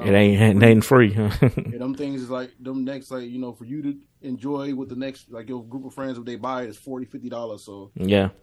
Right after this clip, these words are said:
Speaker 2: like, you know.
Speaker 1: Okay.
Speaker 2: I mean, if you love that universe, it's damn good. It's worth it, you know, but
Speaker 1: All right.
Speaker 2: you ca-, a casual player like me, nah. <laughs>
Speaker 1: So now we moving on to March. All right, we got, uh,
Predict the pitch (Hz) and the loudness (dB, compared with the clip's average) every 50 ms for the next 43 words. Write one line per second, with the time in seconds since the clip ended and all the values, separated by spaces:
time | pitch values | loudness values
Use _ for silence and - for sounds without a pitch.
0 | _ _ _ _ 117 110 101 _ _ 131 120 117 110 107 107 104 90 87 _ _ | _ _ _ _ -12 -12 -12 _ _ -16 -14 -12 -12 -12 -12 -14 -16 _ _ _
1 | _ _ _ _ _ _ _ _ _ _ _ _ _ 127 123 131 131 - 127 127 | _ _ _ _ _ _ _ _ _ _ _ _ _ -2 0 0 2 2 0 0
2 | 131 - _ _ - 147 143 135 135 - 165 151 165 170 165 147 160 156 156 156 | 0 -4 _ _ -6 -6 -6 -6 -8 -10 -8 -4 -4 -4 -4 -4 -4 -4 -4 -4
3 | 165 175 175 170 170 175 175 180 175 175 - _ _ 123 117 - - _ _ 95 | -4 -4 -6 -4 -4 -2 -2 -2 -4 -8 -12 _ _ -16 -16 -16 -18 _ _ -12
4 | 98 117 127 120 113 101 104 107 110 113 98 101 110 117 113 - 98 87 73 _ | -8 -6 -6 -6 -6 -10 -12 -12 -12 -12 -12 -8 -8 -8 -8 -10 -14 -18 -20 _
5 | - 104 98 92 92 90 87 85 92 92 90 85 _ _ _ _ _ _ _ _ | -18 -16 -16 -14 -14 -14 -16 -14 -14 -16 -16 -18 _ _ _ _ _ _ _ _
6 | _ _ _ _ - - 90 101 101 98 101 101 104 - 120 104 110 113 - - | _ _ _ _ -6 -2 2 4 6 6 6 4 2 0 -4 -10 -14 -18 -12 -8
7 | 147 139 131 127 131 - - 135 131 123 120 117 113 110 120 123 113 110 104 98 | -8 -8 -6 -8 -10 -10 -6 -6 -6 -6 -6 -8 -8 -8 -10 -10 -12 -14 -16 -20
8 | _ _ _ - 104 98 90 87 87 _ _ _ _ _ _ _ - - - 214 | _ _ _ -18 -16 -14 -14 -16 -18 _ _ _ _ _ _ _ -20 -14 -10 -10
9 | 180 139 - _ - - 127 110 113 131 135 143 143 147 143 143 151 147 147 147 | -10 -10 -10 _ 0 4 4 6 8 10 10 10 10 10 12 12 10 10 12 10
10 | 147 143 143 131 123 123 139 156 147 120 - - - - - - _ _ _ _ | 10 10 10 10 10 10 10 10 10 10 6 2 -4 -6 -6 -8 _ _ _ _
11 | _ _ _ _ _ _ _ _ _ _ _ _ _ _ _ - - - 92 95 | _ _ _ _ _ _ _ _ _ _ _ _ _ _ _ -6 -2 2 4 6
12 | 90 73 65 87 104 104 107 110 104 104 107 107 107 104 104 101 101 101 98 95 | 6 6 4 4 4 4 6 8 10 10 10 12 12 10 10 12 10 10 10 10
13 | 95 95 | 8 6